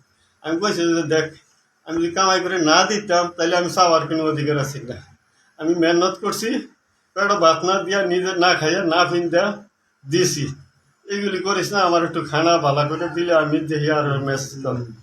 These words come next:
"তোর মেসেজ করবো কেডা? এই করবো কেডা, এই করবো?" এই কথা কথা, মানে এই ধরে মা, বোন, বই নাই নাই, এই আমি অসুস্থ বা আপনি অসুস্থ ছিল, আমি বোন যত খারাপ হইবে, তাই তো না? আমি, আমি খারাপ, বোন তো ধর আমার লগে কোনো খারাপ করছে না।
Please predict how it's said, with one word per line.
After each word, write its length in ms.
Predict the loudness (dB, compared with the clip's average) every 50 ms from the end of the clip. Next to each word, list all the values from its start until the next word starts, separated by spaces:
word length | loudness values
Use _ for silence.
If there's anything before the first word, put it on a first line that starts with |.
| _ _ _ _ _ -14 -10 -4
"তোর 140 | -2 0 2
মেসেজ 340 | 2 2 2 2 -2 -6 -6
করবো 280 | -4 -4 -4 -2 -2 -2
কেডা? 280 | -2 -2 -2 -4 -10 -14 -20 _ _ _ -18 -12 -8 -6 -6 -6 -8 -10 _ _ _ _ _ _ _ _ _ _ -6
এই 160 | -4 -2 0
করবো 240 | 0 0 2 0 0
কেডা, 320 | 0 0 0 0 0 0
এই 120 | 0 0 0
করবো?" 240 | -2 -2 -2 -2
এই 260 | -2 0 2 0 0 0 0
কথা 260 | 0 0 2 2 0
কথা, 380 | 0 -2 -4 -4 -2 0 0 2
মানে 220 | 2 2 0 0
এই 100 | 0 0
ধরে 260 | 0 0 0 2 2 2
মা, 360 | 2 0 0 2 2 2 0 0 -2
বোন, 160 | -4 -4 -2
বই 260 | -2 0 2 2 4
নাই 180 | 4 4 4 4
নাই, 220 | 2 2 2 0
এই 180 | 0 -2 -4 -8 -10 -18 -20 -20 -20 _ _ _ _
আমি 200 | -4 -2 2 2
অসুস্থ 400 | 2 2 2 0 -2 -2 -2 0
বা 160 | 2 4 4
আপনি 160 | 4 4 4
অসুস্থ 340 | 2 2 0 0 -4 -6 -6
ছিল, 220 | -4 -4 -2 0 2
আমি 340 | 2 2 2 0 -4 -6
বোন 220 | -4 -2 -2 0 0
যত 280 | -2 -2 -4 -4 -2
খারাপ 240 | 0 2 2 2 0
হইবে, 160 | -2 -4 -4
তাই 180 | -4 -4 -4 -4
তো 80 | -6 -6
না? 220 | -6 -6 -8 -10 _ _ _ _ _ _ _ _ _ _ _ _ _ _ _ _ _ -10
আমি, 260 | -4 0 2 2 2 0 -2 -2
আমি 260 | 0 0 2 0 0
খারাপ, 280 | 2 4 4 4 4
বোন 340 | 4 2 0 0 0 -2 -2
তো 100 | -2 -2
ধর 180 | -2 0 2 2
আমার 180 | 2 2 0
লগে 180 | 0 0 -2 -2
কোনো 240 | -4 -4 -4 -4 -2
খারাপ 260 | -2 -2 -2 -2 -2
করছে 260 | -4 -6 -4 -2 0
না। 200 | 0 0 0 -2